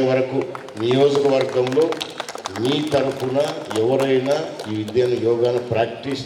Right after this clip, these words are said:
చేయించే వాళ్ళు రెగ్యులర్గా మీరు ఇక్కడ పెట్టండి. దేవస్థానం వాళ్ళతో కూడా మాట్లాడతాం, కలెక్టర్ గారు కూడా ఉన్నారు, వాళ్ళకు వసతి సదుపాయాలు. ఎందుకంటే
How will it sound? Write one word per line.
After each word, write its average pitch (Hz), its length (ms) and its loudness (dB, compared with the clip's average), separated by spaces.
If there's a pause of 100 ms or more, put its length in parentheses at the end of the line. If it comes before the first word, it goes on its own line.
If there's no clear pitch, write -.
చేయించే 120 460 -2
వాళ్ళు 110 180 0 (180)
రెగ్యులర్గా 135 580 0 (100)
మీరు 107 160 -4
ఇక్కడ - 160 -4 (120)
పెట్టండి. 123 420 0 (160)
దేవస్థానం 120 520 2
వాళ్ళతో 107 280 0
కూడా 107 100 -2 (100)
మాట్లాడతాం, 110 480 -4 (120)
కలెక్టర్ 107 340 -2
గారు 101 180 -4
కూడా 98 160 -2
ఉన్నారు, 113 260 0 (1040)
వాళ్ళకు 113 300 0
వసతి 110 280 -2
సదుపాయాలు. 110 480 0
ఎందుకంటే 135 380 2